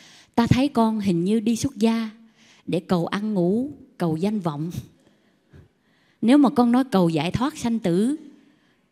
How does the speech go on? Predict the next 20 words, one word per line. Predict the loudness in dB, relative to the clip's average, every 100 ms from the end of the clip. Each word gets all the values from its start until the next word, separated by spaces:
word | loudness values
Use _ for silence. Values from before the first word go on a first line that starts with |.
| _ _ _ _ _
để | -6 0
được | 0 4
niết | 2 4
bàn | 0 0
giải | 0 -2
thoát, | -2 -2 -2 -4
tại | -2
sao | -2 -2
con | -4 -2
cứ | -4
suốt | -6 -6
ngủ | 2 4 2
không, | 0 -6 -6 -8 -16 -4
thì | 0
làm | 0
sao | 0 -2
con | -2 -4
giải | -4 -6
thoát | -6 -4
được?" | -4 -4